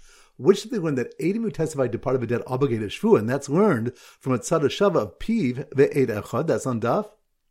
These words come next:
Daled. Good number two, which daf do we discuss the din of a thief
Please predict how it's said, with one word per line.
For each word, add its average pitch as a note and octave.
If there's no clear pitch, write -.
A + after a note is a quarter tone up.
Daled. F#2+
Good D#3
number F3+
two, C#3
which D3+
daf E3+
do D3+
we C3+
discuss C3
the C3
din B2
of C3+
a G#2
thief -